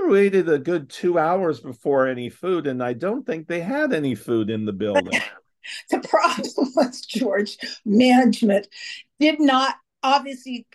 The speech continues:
Speaker 2: take a location check-in when they took that gig.
Speaker 1: Right, they, they
Speaker 2: And
Speaker 1: just
Speaker 2: then I
Speaker 1: showed up.
Speaker 2: remember Julia getting up and saying, "I'm
Speaker 1: Yeah.
Speaker 2: going to Burger King."
Speaker 1: Yeah,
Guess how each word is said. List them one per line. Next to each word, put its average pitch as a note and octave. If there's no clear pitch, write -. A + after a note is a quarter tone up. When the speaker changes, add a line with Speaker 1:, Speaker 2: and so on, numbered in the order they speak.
Speaker 2:
take C4
a B3+
location A#3+
check-in G#3
when B3
they A#3
took A#3+
that -
gig. G#3+
Speaker 1:
Right, -
they, -
they B3+
Speaker 2:
And C4
Speaker 1:
just B3+
Speaker 2:
then D4
I C#4
Speaker 1:
showed -
up. -
Speaker 2:
remember D#4
Julia E4
getting B3
up C4+
and C4
saying, C#4+
"I'm -
Speaker 1:
Yeah. -
Speaker 2:
going D4
to C4+
Burger C4
King." -
Speaker 1:
Yeah, C3+